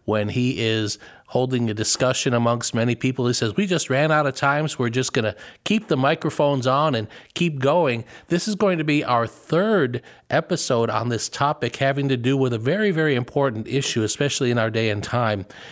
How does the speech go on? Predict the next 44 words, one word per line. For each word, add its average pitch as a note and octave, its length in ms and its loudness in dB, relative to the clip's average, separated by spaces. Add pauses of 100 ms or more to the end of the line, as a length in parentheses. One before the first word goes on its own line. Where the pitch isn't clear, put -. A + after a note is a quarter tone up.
(140)
And A2+ 340 0
that A#2 280 0
issue C#3+ 460 0
is A2+ 320 0
abortion. A2+ 760 -2 (440)
And A2+ 380 0
we C3 420 0
are A2+ 200 0
going C3+ 240 0
to C3 80 -2
continue G#3+ 540 0
with C3+ 260 -2
this A#2+ 380 0
topic A#2+ 580 0 (380)
because F3+ 640 0
it's A2 160 -4
so A2+ 220 2
important. G#2+ 680 -2 (300)
And A#2+ 240 0
I D3 80 2
don't A3 120 -2
think G#3+ 200 -4
that F#3 120 0
we D#3+ 140 4
have C#3+ 160 0
done E3+ 260 0
another B2+ 380 0
topic C#3+ 540 -2
that A#2 160 0
has A#2+ 240 -2
taken C3 480 -2 (240)
three D3+ 320 0
episodes C3 560 -2
before, A2 440 0
but A#2 180 0
I A2 100 -2
guess D3+ 220 -4
there's D3+ 180 -2
a C3+ 60 -2
first C#3+ 280 -2
time D3 160 0
for D3 120 -2
about C3+ 240 0
anything. A#2 500 -2